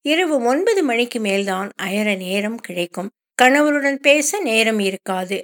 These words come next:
நாம் பெற்ற குழந்தைகளை கொஞ்சுவதற்கு கூட நேரம் இருக்காது. மாமியாரும் நாத்தனாரும் எதிர்த்த வீட்டு மாமிகளும் விளையாடிக் கொண்டிருப்பார்கள்.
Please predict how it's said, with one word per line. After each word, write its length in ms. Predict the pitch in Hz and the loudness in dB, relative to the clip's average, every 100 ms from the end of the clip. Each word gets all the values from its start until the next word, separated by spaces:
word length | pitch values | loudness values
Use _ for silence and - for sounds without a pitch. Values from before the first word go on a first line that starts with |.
| - | -4
நாம் 340 | 214 233 294 | 0 0 0
பெற்ற 320 | 330 349 - 381 | -2 -6 -4 -6
குழந்தைகளை 580 | 349 311 302 302 285 285 | -2 -2 -2 0 0 0
கொஞ்சுவதற்கு 720 | 262 262 285 359 359 349 349 | -2 -2 -2 -2 -4 -4 -8
கூட 340 | - 349 359 349 | -6 -6 -4 -4
நேரம் 400 | 202 202 214 208 | -2 -2 -2 -4
இருக்காது. 560 | 190 185 190 185 185 185 - | -6 -6 -6 -6 -8 -12 -6
மாமியாரும் 720 | 233 247 262 262 254 262 285 | 0 2 2 4 2 0 -2
நாத்தனாரும் 680 | 240 214 214 220 220 220 240 | -2 -2 -2 -2 -2 -2 -2
எதிர்த்த 360 | 196 202 226 247 | -2 -4 -4 -2
வீட்டு 260 | 240 226 233 | -2 -4 -6
மாமிகளும் 600 | 214 220 254 254 277 294 | -4 -2 -2 -2 -4 -4
விளையாடிக் 540 | 233 202 214 226 240 | -4 0 0 -2 -6
கொண்டிருப்பார்கள். 760 | 214 196 190 - 190 185 185 | -6 -4 -4 -4 -8 -6 -6